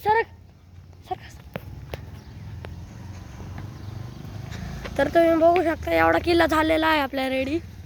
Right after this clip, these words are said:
पहिले हे, हे नव्हतं आपल्याला, आता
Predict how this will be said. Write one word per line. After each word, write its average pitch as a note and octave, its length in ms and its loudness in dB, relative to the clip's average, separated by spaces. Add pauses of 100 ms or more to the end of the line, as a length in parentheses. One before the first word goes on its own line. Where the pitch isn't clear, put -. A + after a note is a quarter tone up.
(880)
पहिले D4 240 6
हे, D4+ 180 6
हे D#4+ 360 6
नव्हतं D#4+ 300 2
आपल्याला, A3+ 460 -6 (1200)
आता D4 400 2